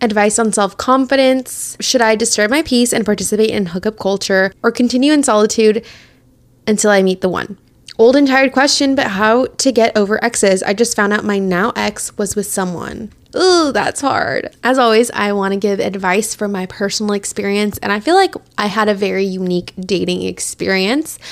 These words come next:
because I never talked to boys. I didn't date in high school. I didn't text boys. I didn't go on dates.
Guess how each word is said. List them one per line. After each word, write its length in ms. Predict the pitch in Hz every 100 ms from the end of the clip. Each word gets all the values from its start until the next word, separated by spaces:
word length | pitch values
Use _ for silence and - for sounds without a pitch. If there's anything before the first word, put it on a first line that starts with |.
| - - -
because 720 | 226 214 226 208 202 202 -
I 160 | 214 202
never 560 | 196 196 190 190 196
talked 280 | 202 196 -
to 80 | 202
boys. 500 | 196 185 185 180 -
I 80 | 185
didn't 380 | 185 175 185 -
date 200 | 208 -
in 160 | 220
high 160 | 190 202
school. 520 | - - 196 190 180
I 80 | -
didn't 260 | 180 170 185
text 680 | - - 208 214 - - -
boys. 300 | 226 208 190
I 60 | 190
didn't 440 | 196 196 190 190
go 320 | 202 196 190
on 220 | - 180
dates. 360 | 185 180 175 -